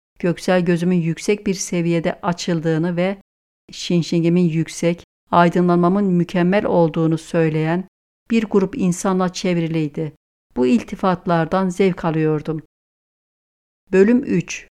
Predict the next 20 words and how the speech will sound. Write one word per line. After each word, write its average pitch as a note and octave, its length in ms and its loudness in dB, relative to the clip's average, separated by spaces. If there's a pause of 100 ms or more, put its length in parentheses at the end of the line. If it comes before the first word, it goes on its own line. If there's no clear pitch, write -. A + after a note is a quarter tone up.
(180)
Kendimi F#3+ 400 0
onaylama. E3 800 0 (1040)
Bir A3 140 0
uygulayıcıyla A3 880 2
deneyim G#3 340 2
alışverişinde F3 1120 -2
bulunurken F3 720 0 (380)
birinin G#3+ 460 2
daha G3 240 2
önce F#3 540 0 (100)
maruz F#3 460 0
kaldığı F3 540 0
zulmü F#3 460 0
anlattığını F3+ 760 0
duydum. D3+ 400 -4 (880)
Ancak F3 440 0
sohbetimiz F#3 640 -2
sırasında F3 800 -4 (520)
kendi F#3+ 320 0
eylemlerinden E3+ 1000 2